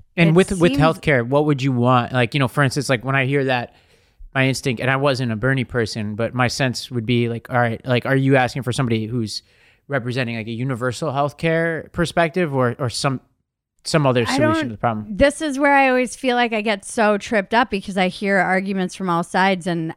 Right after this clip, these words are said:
Speaker 2: I'm not sure that I, ch-, you know, I see the government try and handle certain things,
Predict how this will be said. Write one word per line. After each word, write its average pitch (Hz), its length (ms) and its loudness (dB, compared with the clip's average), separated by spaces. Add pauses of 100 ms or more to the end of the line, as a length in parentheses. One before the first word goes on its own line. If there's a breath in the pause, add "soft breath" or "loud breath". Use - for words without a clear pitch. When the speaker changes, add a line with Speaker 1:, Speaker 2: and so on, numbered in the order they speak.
Speaker 2:
I'm 196 220 0
not 202 220 0
sure 220 240 -4
that 190 140 0
I, 160 120 0
ch-, - 280 -12
you 196 160 -4
know, 175 100 0
I 180 140 2
see 214 640 -4 (600 soft breath)
the 190 120 -4
government 196 480 2
try 196 180 0
and 180 200 0
handle 185 380 -2
certain 175 400 -4
things, 170 460 -4